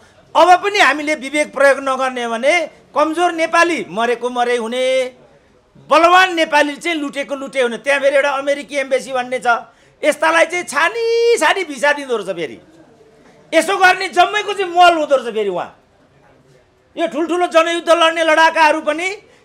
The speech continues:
यहाँ हामीलाई चाहिँ बुर्जुवा शिक्षा पढ्नु पर्दैन भन्ने, अमेरिकी साम्राज्यवादी भन्ने, उनका छोराछोरी चाहिँ फेरि अमेरिकामा गएर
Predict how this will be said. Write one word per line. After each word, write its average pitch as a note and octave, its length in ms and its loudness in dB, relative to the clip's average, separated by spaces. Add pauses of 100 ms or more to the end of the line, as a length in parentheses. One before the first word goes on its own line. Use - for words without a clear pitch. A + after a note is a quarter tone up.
यहाँ D4+ 160 2
हामीलाई D#4+ 260 2
चाहिँ D#4+ 220 -4
बुर्जुवा D4+ 320 0
शिक्षा D4+ 340 -2
पढ्नु D#4 400 -2
पर्दैन D4 420 0
भन्ने, B3+ 340 -4 (800)
अमेरिकी D#4+ 480 -2
साम्राज्यवादी D4+ 720 2
भन्ने, C#4+ 320 -2 (440)
उनका F4 280 0
छोराछोरी C#4 520 2
चाहिँ B3 160 -8
फेरि C4 220 -2 (460)
अमेरिकामा D#4 500 -2
गएर C#4+ 200 4